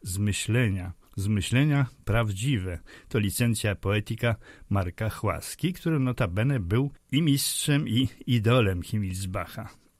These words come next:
A pozwalam sobie wspomnieć tego niezwykłego artystę, zapamiętanego głównie przez tak zwaną masową wyobraźnię jako Si, Si, Sidorowski w Rejsie Piwowskiego z tysiąc dziewięćset siedemdziesiątego roku,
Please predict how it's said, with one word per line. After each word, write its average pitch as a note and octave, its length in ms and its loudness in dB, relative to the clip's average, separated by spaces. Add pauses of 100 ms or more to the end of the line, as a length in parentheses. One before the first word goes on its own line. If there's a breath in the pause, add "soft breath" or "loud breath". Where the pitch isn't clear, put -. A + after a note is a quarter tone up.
(120)
A A#2+ 80 -2
pozwalam C#3 480 0
sobie E3 260 2
wspomnieć G2 720 2
tego G2 220 2
niezwykłego G2 680 2
artystę, G2+ 720 0
zapamiętanego G#2 840 2
głównie A#2 480 2
przez - 280 -4
tak G2 200 -2
zwaną G#2 300 0 (140)
masową G#2 520 4
wyobraźnię G#2 580 2
jako G#2 240 0 (160)
Si, B2 420 0 (180)
Si, - 340 2 (240 loud breath)
Sidorowski A#2 960 0 (200)
w F#2 100 -2
Rejsie G#2+ 380 2
Piwowskiego G2 680 0
z - 100 -4
tysiąc G2+ 340 0
dziewięćset G2+ 380 2
siedemdziesiątego F#2+ 720 0
roku, A#2+ 440 0